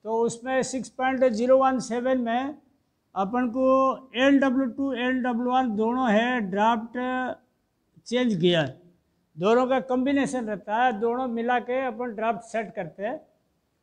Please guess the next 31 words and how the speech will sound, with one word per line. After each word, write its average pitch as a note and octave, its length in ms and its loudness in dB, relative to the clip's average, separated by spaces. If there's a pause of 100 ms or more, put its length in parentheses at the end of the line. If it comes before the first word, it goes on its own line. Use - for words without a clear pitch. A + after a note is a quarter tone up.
(120)
तो A#3+ 180 2
उस B3+ 180 -2
हिसाब B3+ 320 -2
से B3 140 -4
देखें A#3 480 -2 (580)
सेवन B3+ 500 0
पॉइंट C4+ 280 -2
टू C#4 220 -2
फ़ोर C4 140 -2
का C4 160 -2
ड्राफ्ट A#3+ 380 0
हो G#3 140 -2
गया, A3+ 300 0 (800)
divide A#3 440 2
by C4+ 120 2 (100)
six - 400 -6
point B3+ 500 -2 (1160)
zero A3+ 320 2
one B3+ 180 4
seven G#3 400 -4 (760)
is G#3 140 -4
equal A#3+ 320 0
to C4 80 0 (160)
L A#3+ 200 0
W B3 280 0
two A#3+ 220 -8
by B3 140 2
L A#3 340 0
W F#3 260 2
वन। D3 180 -2 (800)
और A#3+ 500 4